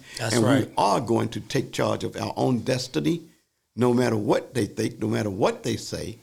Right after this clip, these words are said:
Speaker 2: We're gonna use the product as long as it, it's healing people in the community and, uh, creating jobs in the community.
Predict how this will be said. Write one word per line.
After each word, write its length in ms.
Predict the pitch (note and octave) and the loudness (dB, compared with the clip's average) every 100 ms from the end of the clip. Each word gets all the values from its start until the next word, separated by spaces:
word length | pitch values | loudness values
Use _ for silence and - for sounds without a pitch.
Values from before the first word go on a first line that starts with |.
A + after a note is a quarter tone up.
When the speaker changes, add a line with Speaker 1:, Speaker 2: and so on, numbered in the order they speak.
| _ _ _ _ - | _ _ _ _ -6
Speaker 2:
We're 260 | A2 D#3+ | 2 2
gonna 300 | D#3+ C3+ A#2 | 4 2 2
use 360 | G#2+ A#2 F3+ E3+ | 2 2 0 -2
the 120 | - | -8
product 440 | - - C3 D3 - | -8 -4 -4 -4 -4
as 240 | G2+ - | -6 -6
long 480 | G2 A2 A3 G#3 - | -4 0 2 2 0
as 180 | C3+ A#2 | -4 -2
it, 160 | A#2 - - - - | -6 -8 -20 -10 -4
it's 180 | B2 | -4
healing 440 | - - C3+ C3 A#2 | -2 0 0 0 -2
people 280 | A2+ A#2 A#2 | -4 -6 -6
in 80 | |
the 60 | G#2 | -8
community 600 | - G#2 G2+ A#2 F#2+ G2 - - - | -6 -4 -4 -6 -8 -10 -12 -18 -4
and, 360 | A2+ G2+ F#2+ - | 0 0 -4 -6
uh, 240 | G#2+ G2+ G2 | -4 -4 -8
creating 440 | - E3 C3 - G2 | -2 2 2 0 -2
jobs 440 | A#2+ C#3+ D3+ - - | 2 2 2 -2 -6
in 100 | F#2+ | -6
the 80 | |
community. 640 | - F#2 F2 F#2 - G2+ | -6 -8 -8 -10 -8 -10